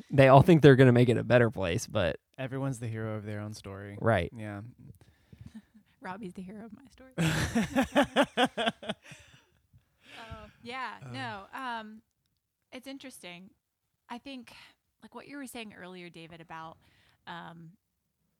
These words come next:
Speaker 3: like, h-, how sometimes, yeah, wanting to go out and, and sort of get the kingdom of God without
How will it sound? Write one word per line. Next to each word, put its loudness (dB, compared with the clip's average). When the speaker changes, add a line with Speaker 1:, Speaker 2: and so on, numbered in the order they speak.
Speaker 3:
like, -14
h-, -16
how -12
sometimes, -14
yeah, -14
wanting -12
to -16
go -18
out -14
and, -20
and -18
sort -14
of -14
get -12
the -14
kingdom -16
of -18
God -14
without -16